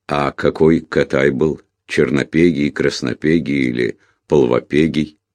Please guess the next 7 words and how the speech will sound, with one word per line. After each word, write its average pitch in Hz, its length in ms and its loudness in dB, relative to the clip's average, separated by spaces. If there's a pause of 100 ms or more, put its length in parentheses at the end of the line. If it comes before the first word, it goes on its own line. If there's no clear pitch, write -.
(200)
брудастый? 71 800 0 (260)
<laughs> - 40 -20
Ишь, 65 680 -4
как 65 240 -6
вы 69 80 -2
навострились, 62 760 -4
сударь. 55 380 -8